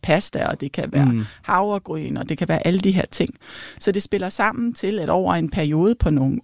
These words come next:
Speaker 1: år, at, øhm, den danske befolknings indtag af fuldkorn går fra at være dalende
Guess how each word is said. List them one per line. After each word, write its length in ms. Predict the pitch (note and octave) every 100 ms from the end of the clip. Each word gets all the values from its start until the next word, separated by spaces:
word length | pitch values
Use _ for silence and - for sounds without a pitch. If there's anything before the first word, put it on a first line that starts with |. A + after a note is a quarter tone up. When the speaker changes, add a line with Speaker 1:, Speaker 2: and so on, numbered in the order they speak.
| -
Speaker 1:
år, 300 | G3 - A3 - - - - -
at, 140 | F3 E3+ -
øhm, 560 | F3 E3 D#3 D3+ D3 D3 - _ _ _ - -
den 120 | D#3+
danske 340 | D#3+ D3 F3+ G3+
befolknings 540 | F3+ - D#3+ F3 E3+ -
indtag 340 | F3+ G3 E3 -
af 80 | D#3
fuldkorn 460 | G3+ F#3+ E3+ C3+
går 260 | - F3+ D#3+
fra 360 | - D#3+ D#3+
at 100 | D3+
være 120 | D3+ C#3 -
dalende 440 | C#3 E3+ G3 F3+